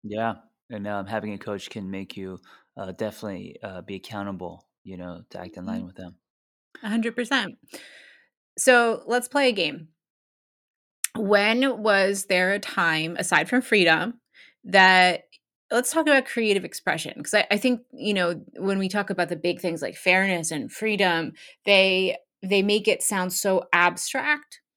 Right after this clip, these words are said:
Speaker 1: Mm-hmm.
Speaker 2: But let's really get into, you know,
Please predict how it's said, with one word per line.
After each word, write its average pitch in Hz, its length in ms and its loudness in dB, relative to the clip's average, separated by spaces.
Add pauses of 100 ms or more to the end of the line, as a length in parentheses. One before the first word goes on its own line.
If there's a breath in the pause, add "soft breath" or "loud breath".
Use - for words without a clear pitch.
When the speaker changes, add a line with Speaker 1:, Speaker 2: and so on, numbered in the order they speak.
Speaker 1:
Mm-hmm. 110 260 -6
Speaker 2:
But - 220 2
let's 247 240 -4
really 294 420 0
get 208 280 2
into, 175 1040 0
you 180 100 -2
know, 156 240 -4